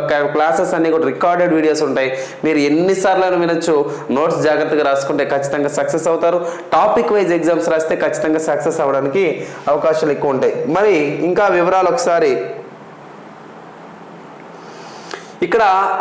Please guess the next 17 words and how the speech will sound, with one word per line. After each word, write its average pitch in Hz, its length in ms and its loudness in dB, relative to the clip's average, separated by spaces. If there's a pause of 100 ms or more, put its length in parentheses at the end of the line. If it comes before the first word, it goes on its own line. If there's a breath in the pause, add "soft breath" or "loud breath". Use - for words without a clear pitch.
అప్లికేషన్ 233 640 2
అనేది 196 260 2
ఎలా 190 140 4 (100)
ఫిల్ 190 180 0 (100)
చేయాలి, 175 300 4 (140)
దానికి 160 300 2
సంబంధించినటువంటి 175 640 0
అంశం, 147 260 0 (480 loud breath)
అప్లికేషన్ 202 560 0
యొక్క 180 120 0 (120)
ప్రొసీజర్ 175 460 0
ఏంటి, 143 180 0
అంటే 175 140 2 (100)
ఒకవేళ 175 300 2 (120)
మీరే 190 320 2
కానీ 180 180 2 (120)
తల్లిదండ్రులు 170 480 2